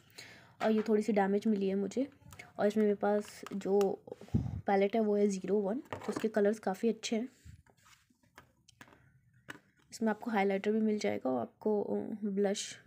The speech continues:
भी मिल जाएंगे चार शेड। तो ये पैलेट काफ़ी अच्छी है और, अ, इसकी प्राइस, अ, फ़ाइव फ़ोर्टी नाइन रुपीज़ है, but ये मुझे टू सेवेंटी फ़ाइव रुपीज़ में पड़ गई। उसके बाद मैंने ये ब्रश ऑर्डर किया था,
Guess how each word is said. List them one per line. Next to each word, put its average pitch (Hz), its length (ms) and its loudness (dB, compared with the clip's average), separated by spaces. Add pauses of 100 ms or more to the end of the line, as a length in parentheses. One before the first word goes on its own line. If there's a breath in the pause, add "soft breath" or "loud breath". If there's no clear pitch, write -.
भी 214 140 2
मिल 202 160 2
जाएंगे 202 280 -2
चार 214 240 -6
शेड। 233 280 -2 (480 loud breath)
तो - 40 -
ये 220 60 2
पैलेट 202 260 2
काफ़ी 208 300 -2
अच्छी 220 280 -4
है 233 60 2
और, 277 140 0
अ, 202 760 0
इसकी 214 220 -4
प्राइस, 202 460 -2
अ, 190 380 0 (800 loud breath)
फ़ाइव 208 200 2
फ़ोर्टी 214 260 2
नाइन 214 180 2
रुपीज़ 208 260 -2
है, 269 60 2
but 233 140 -2
ये 220 80 -2
मुझे 202 340 2
टू 208 120 -2
सेवेंटी 196 300 -2
फ़ाइव 190 180 0
रुपीज़ 196 260 0
में 214 100 0
पड़ 190 160 -2
गई। 196 180 -2 (1200)
उसके 220 180 -4
बाद 214 100 2
मैंने 208 200 0
ये 226 120 2
ब्रश 196 340 -2
ऑर्डर 196 240 -4
किया 196 220 -2
था, 247 200 -4